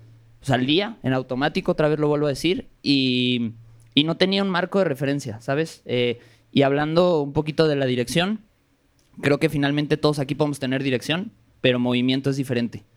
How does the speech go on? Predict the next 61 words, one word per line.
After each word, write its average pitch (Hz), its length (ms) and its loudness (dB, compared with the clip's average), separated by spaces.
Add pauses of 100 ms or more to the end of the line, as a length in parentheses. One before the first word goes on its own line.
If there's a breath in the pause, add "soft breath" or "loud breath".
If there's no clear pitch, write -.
(260 soft breath)
¿sabes? 127 240 0
Es 123 100 -2
como 139 160 -2
si 127 80 -2
pones 135 200 -2
en 131 100 0
el 117 60 -2
Google 123 200 0
Maps, 127 220 -2
"Quiero 147 160 -2
que 143 80 -2
me 127 60 2
lleves 131 160 0
del 127 80 -2
punto 131 260 0
A 127 60 2
al 127 80 -4
punto 131 240 -2
B", 127 80 0
pero 127 140 -2
¿cómo 120 140 -2
vas 127 140 -2
a 131 40 0
llegar? 117 220 0
Caminando, 120 460 -2
en 117 60 -2
moto, 117 320 -2
ca-, 120 200 -2
entonces, 117 460 -8 (260 soft breath)
eso 160 260 2
es 160 40 0
el, 135 200 -2
ese 170 180 2
es 196 60 2
el 190 100 -2
camino, 147 360 -2 (200)
la, 110 260 -2
la, 104 260 -2
el 123 120 0
proceso, 135 540 0
vaya. 107 260 -4 (380 loud breath)
Entonces, - 240 -2
yo 160 100 6
siempre 185 300 2
sabía 170 260 2
a - 20 0
dónde 160 220 -2
quería 143 180 2
llegar, 151 360 0 (500)
pero 107 180 0
no 127 120 0
tenía 123 240 0
carro, 147 260 0
no 127 140 -2
tenía 131 200 0
moto, 175 320 0
no 151 140 0
tenía 170 260 0
pies, 190 240 4
¿no? 151 140 -4
Entonces, 160 480 0